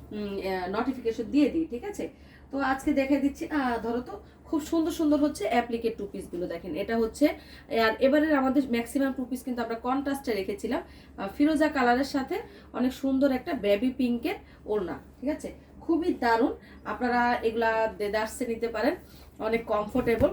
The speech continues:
কারণ হচ্ছে এগুলা খুবই কালারফুল। তারপরে হচ্ছে আপনাকে ইনার ব্যবহার করতে হবে না,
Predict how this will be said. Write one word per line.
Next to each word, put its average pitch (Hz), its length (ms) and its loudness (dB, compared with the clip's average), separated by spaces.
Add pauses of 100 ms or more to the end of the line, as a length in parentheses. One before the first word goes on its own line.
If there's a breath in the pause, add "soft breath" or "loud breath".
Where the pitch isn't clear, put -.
কারণ 202 220 -2
হচ্ছে 226 220 -4
এগুলা 220 200 -2
খুবই 285 260 0
কালারফুল। 254 680 0 (340 loud breath)
তারপরে 233 280 -2
হচ্ছে 254 220 0
আপনাকে 240 320 -2
ইনার 240 340 2
ব্যবহার 240 320 4
করতে 233 260 -4
হবে 220 240 -2
না, 285 140 -2